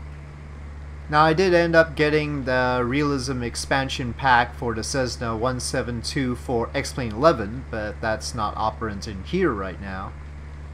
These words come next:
We'll see what that's all about in X-Plane eleven in a different episode. Technically, my Cessna is still sitting down south in, uh,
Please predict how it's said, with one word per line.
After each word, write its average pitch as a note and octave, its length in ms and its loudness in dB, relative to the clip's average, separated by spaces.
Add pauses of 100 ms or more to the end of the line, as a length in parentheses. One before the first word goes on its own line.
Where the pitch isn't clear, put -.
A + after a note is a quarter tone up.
(280)
We'll G#2 500 -8
see C#3 380 -4
what B2 180 -2
that's B2 320 0
all A2+ 200 0
about G#2+ 500 0
in A2 80 -8
X-Plane A2 420 -8
eleven G#2 360 -6
in G2 160 -10
a F#2+ 80 -8
different A2 340 -6
episode. E2 460 -8 (1500)
Technically, E3 440 0
my B2 160 2
Cessna C3+ 500 -2
is G#2+ 80 -2
still A#2+ 320 0
sitting A#2+ 580 -4
down A#2 320 0
south A#2 480 0
in, G#2 300 -6
uh, F#2+ 340 -6